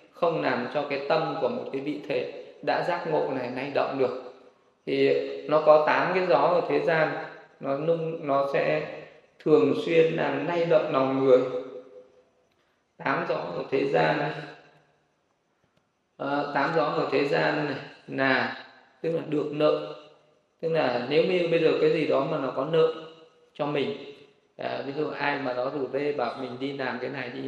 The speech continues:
làm cái việc kia, có nhiều lợi ích lắm. Đấy, bảo mình đi,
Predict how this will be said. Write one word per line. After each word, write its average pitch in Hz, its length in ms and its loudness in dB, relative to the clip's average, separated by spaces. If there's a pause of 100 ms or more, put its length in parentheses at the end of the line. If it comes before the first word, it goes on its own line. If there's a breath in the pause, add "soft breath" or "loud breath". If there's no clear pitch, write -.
làm 127 200 -8
cái 127 100 -10
việc 131 240 -6
kia, 147 260 -2
có 135 80 -6 (120)
nhiều 131 160 -6
lợi 131 220 -4
ích 165 200 -8
lắm. 135 120 -6 (760 soft breath)
Đấy, 135 300 -4 (140)
bảo 120 140 -2
mình 123 240 -6
đi, 139 440 -2